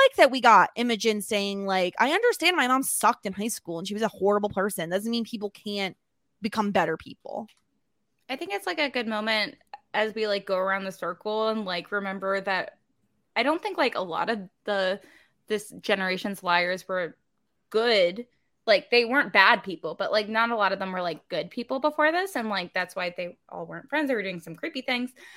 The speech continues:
Speaker 2: Um, and so it's one of those moments where it's like, you can choose to be whoever you want tomorrow. And that is who matters, or, like, from this moment on. Um, and so I did like the moment of just kind of, like,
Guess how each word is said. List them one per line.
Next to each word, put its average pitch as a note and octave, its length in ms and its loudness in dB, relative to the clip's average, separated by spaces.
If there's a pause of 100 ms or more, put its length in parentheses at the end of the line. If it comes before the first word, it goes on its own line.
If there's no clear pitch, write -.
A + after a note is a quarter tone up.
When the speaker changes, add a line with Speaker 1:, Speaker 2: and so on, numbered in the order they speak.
(220)
Speaker 2:
Um, G3+ 480 -2
and A#3+ 160 -4
so A#3+ 180 2
it's B3 220 0
one C4+ 80 2
of C4+ 80 2
those C4 140 0
moments G#3+ 240 -2
where G#3 100 2
it's G3 100 -10
like, F#3+ 220 -2
you G3+ 80 -8
can G#3 360 -6 (260)
choose A3+ 340 -6
to G#3 200 -6 (200)
be G#3 180 -4
whoever G3+ 320 -4
you G3 160 -8
want E3+ 460 -6 (480)
tomorrow. A#2+ 560 -8 (420)
And G3 140 -6
that F3 340 -2
is F3+ 540 -4 (140)
who G3 100 -8
matters, - 500 -6
or, G3 100 -4
like, F3+ 180 -2
from F#3+ 120 -8
this F#3 180 -8
moment A2 280 -8
on. G#3+ 220 -6 (420)
Um, F#3+ 140 2
and G3 100 -6
so A#3 80 2
I G#3+ 80 8
did A3+ 180 0
like E3+ 260 -2
the F#3 80 0
moment F3 300 -2
of E3+ 80 -6
just - 180 -6
kind F3+ 180 -4
of, - 80 -8
like, E3 260 -2